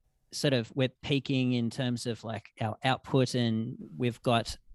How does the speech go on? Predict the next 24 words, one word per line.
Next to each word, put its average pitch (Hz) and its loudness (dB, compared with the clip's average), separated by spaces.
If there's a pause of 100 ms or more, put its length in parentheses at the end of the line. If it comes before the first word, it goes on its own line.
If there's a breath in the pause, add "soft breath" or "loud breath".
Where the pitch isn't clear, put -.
(600)
you - -2
know, 135 0
just - -2
momentum. 131 4
It's - -2
a 147 4
really 156 2
hard 143 -2
thing 131 0
to - -8
get. 127 0
And 117 2
once 127 -2
you've 123 -4
got 127 0
it, - -4
you 123 0
wanna 113 0
hold 117 0
on 123 0
to 175 -2
it. 175 -2
And 120 -4
it 120 -4